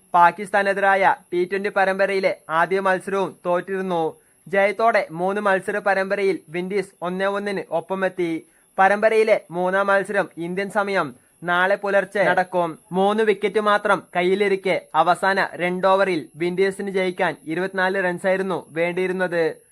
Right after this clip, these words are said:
ഹസൻ അലി എറിഞ്ഞ പത്തൊമ്പതാം ഓവറിൽ സിക്സും ഫോറും പറത്തിയ റൊമാരിയോ ഷെപ്പേർഡ് പതിനാറ് റൺസ് എടുത്തത് നിർണായകമായി. ഇതോടെ അവസാന ഓവറിലെ വിജയലക്ഷ്യം എട്ട് റൺസായി. എന്നാൽ ഷഹീൻ അഫ്രീദി എറിഞ്ഞ അവസാന ഓവറിലെ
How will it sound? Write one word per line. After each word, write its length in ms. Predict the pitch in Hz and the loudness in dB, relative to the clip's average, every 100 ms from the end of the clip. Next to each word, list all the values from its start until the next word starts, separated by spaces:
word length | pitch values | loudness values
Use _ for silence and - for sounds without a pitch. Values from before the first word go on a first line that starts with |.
| _ _ | _ _
ഹസൻ 340 | 190 185 220 220 | 2 2 0 0
അലി 120 | 220 | 2
എറിഞ്ഞ 380 | 220 214 208 170 - | 0 0 -2 -4 -2
പത്തൊമ്പതാം 580 | - - 196 196 196 202 | -4 -2 -4 -2 -2 2
ഓവറിൽ 420 | 190 196 196 143 - _ _ - | 2 4 0 -4 -10 _ _ -6
സിക്സും 400 | 190 - 208 175 - | -6 -4 -4 -4 -4
ഫോറും 320 | 180 180 196 | 0 2 2
പറത്തിയ 460 | 196 190 190 190 151 - | 0 0 0 0 0 -2
റൊമാരിയോ 400 | 160 175 180 196 | -4 0 0 -2
ഷെപ്പേർഡ് 580 | 190 190 190 190 175 135 - _ - | -4 -4 0 0 0 -4 -10 _ -2
പതിനാറ് 520 | 175 180 196 196 185 - 151 | 0 0 0 0 0 -2 -4
റൺസ് 240 | 170 170 | -4 -2
എടുത്തത് 560 | 196 190 196 175 143 - - | -6 -4 -4 -2 -4 -8 -10
നിർണായകമായി. 840 | 170 180 185 185 190 185 180 165 156 _ _ | -6 -4 -2 -2 -2 -2 -2 -4 -8 _ _
ഇതോടെ 500 | 180 185 220 214 170 - | -6 0 2 2 0 2
അവസാന 420 | 160 170 202 196 | 2 2 0 -2
ഓവറിലെ 480 | 180 185 190 196 202 | 0 2 2 0 -2
വിജയലക്ഷ്യം 680 | 196 170 196 185 202 170 131 | -2 -2 -2 -2 -4 -6 -6
എട്ട് 280 | 160 170 202 | -8 -6 -4
റൺസായി. 600 | 185 185 196 175 170 160 - _ _ _ 185 | -2 -2 -2 -2 -2 -6 -10 _ _ _ -4
എന്നാൽ 320 | 202 220 208 - - | -2 0 -2 -4 -4
ഷഹീൻ 320 | 185 190 196 | -2 0 -2
അഫ്രീദി 360 | 202 190 202 208 | -2 -2 -4 -2
എറിഞ്ഞ 340 | 202 202 185 - | -2 0 -2 -2
അവസാന 440 | 156 165 165 196 202 | -2 -2 0 -2 2
ഓവറിലെ 580 | 185 185 185 180 143 | 2 2 0 -2 -4